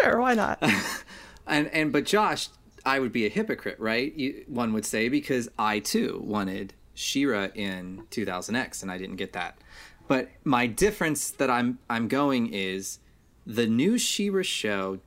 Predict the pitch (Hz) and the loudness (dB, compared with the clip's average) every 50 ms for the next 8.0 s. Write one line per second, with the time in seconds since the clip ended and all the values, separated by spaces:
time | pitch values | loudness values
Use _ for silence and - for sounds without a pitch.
0 | _ - 147 170 208 214 - 254 254 247 214 196 190 196 202 196 - - 190 180 | _ 0 2 2 2 2 2 0 0 0 0 0 0 0 0 0 0 -2 -2 -2
1 | - - - - - - 170 175 180 180 175 165 139 120 110 104 104 101 98 95 | -2 -4 -4 -4 -4 -2 -2 -2 0 0 0 0 0 0 0 0 0 0 0 -2
2 | 95 95 95 98 - - - - - - _ _ _ _ _ _ - _ _ - | -2 -4 -6 -8 -10 -14 -20 -20 -20 -20 _ _ _ _ _ _ -20 _ _ -8
3 | - - 131 123 117 110 117 131 135 156 180 202 196 - - - - 160 - - | -4 0 0 0 0 2 2 2 2 4 2 0 0 -2 -4 -2 -2 -4 -4 -4
4 | - 165 151 147 143 - - 151 123 117 110 104 123 139 147 143 131 117 - - | -2 0 0 2 0 0 -2 -2 -4 -4 -2 0 2 2 4 2 2 0 -2 -4
5 | - 98 90 90 90 95 98 - - _ - - _ _ _ - - 117 117 117 | -6 -6 -6 -8 -10 -12 -14 -16 -20 _ -20 -20 _ _ _ -4 0 0 0 2
6 | - - - - 131 117 107 - - - - - 131 135 156 156 - - 160 156 | 0 -2 -2 -2 -2 -4 -4 -8 -14 -12 -4 -2 0 0 0 0 0 -2 0 0
7 | 160 151 - - 139 139 139 135 - - - - 139 135 131 135 131 131 - | 0 -2 -2 0 0 0 2 0 -4 -6 -2 -2 0 2 2 2 0 0 -4